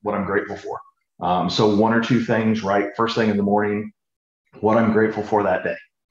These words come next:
You know, what am I most grateful for today? And it's just simple things like that, um, to help you look through the lens of gratitude versus, "Oh man, I gotta get up and do this thing," right? "Hey, I'm grateful I got up."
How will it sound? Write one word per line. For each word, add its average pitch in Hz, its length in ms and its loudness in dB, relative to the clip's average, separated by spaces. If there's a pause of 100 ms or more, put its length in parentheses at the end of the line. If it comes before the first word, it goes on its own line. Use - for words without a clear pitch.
(140)
You - 80 -2
know, 95 140 2
what 107 120 4
am 104 120 2
I 104 40 4
most 104 280 0
grateful 104 380 -2
for 95 440 -4 (100)
today? 82 380 0
And 87 80 -4
it's 85 200 -6
just - 300 -4
simple 127 360 2
things 101 260 0
like 92 220 -4
that, 98 320 2 (580)
um, 87 600 -2
to - 260 -2 (120)
help 117 520 -2
you 98 340 4 (400)
look 160 300 2
through 143 100 4
the 120 100 4
lens 117 320 4
of 95 140 0
gratitude 104 680 0
versus, 95 520 -4
"Oh 95 300 2
man, 104 200 0
I 87 140 -8
gotta 95 220 -4
get 95 100 -4
up 90 140 -4
and 87 100 -2
do 90 160 -2
this 85 240 -6
thing," - 120 -10 (420)
right? 95 260 -2
"Hey, 135 180 2
I'm 107 140 0
grateful 104 300 0
I 107 80 2
got 107 220 2
up." 123 180 0